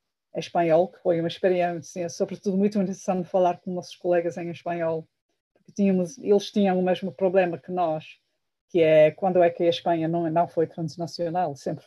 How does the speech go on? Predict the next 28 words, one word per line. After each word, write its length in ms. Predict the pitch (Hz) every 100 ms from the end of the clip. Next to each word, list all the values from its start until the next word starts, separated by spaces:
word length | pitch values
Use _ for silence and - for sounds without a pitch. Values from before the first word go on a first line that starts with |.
| _
foi. 260 | 180 147 135 _ _ _
E 60 | -
como 220 | - 175
é 80 | 170
que 160 | 170 175
abordamos 640 | 170 165 156 160 156 -
isso 260 | 160 - 165
de 180 | 156 165
uma 280 | 165 160
maneira 460 | 160 156 156 156 147 139 - _
original 560 | 175 165 170 165 185 160
e 380 | 147 147 180 160
inovativa? 720 | 156 151 147 180 160 151 139 - _ _ _ _ _ _ _ _ _ _
Ah, 320 | 160 156 156
mas, 320 | 156 160 - -
mas 160 | 196
foi 200 | - 254
uma 120 | 202 175
boa 180 | 190
experiência 560 | 185 - 190 190 180 170
ter 180 | 165 170
essa 180 | 160 175
oportunidade 640 | - _ 175 160 165 156
de 60 | 156
falar 260 | 165 165 160
com 160 | -
os 100 | 160
outros 500 | 165 - 165 - _